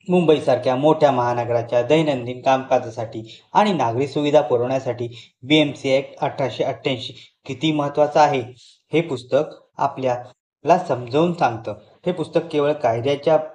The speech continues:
अभ्यास-, अभ्यासकांसाठी नाही, तर प्रत्येक काय-, नागरिकाने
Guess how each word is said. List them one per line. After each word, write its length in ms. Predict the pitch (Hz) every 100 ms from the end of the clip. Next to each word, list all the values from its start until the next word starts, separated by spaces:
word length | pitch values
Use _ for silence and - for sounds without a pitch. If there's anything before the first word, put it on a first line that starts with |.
| - _ _
अभ्यास-, 580 | 120 - 143 156 135 - _ -
अभ्यासकांसाठी 800 | 131 156 156 165 170 165 180 196
नाही, 340 | 196 185 143 - - _ -
तर 80 | 147
प्रत्येक 560 | - 151 - 165 165
काय-, 200 | 139 131 135 -
नागरिकाने 640 | 151 147 143 139 139 131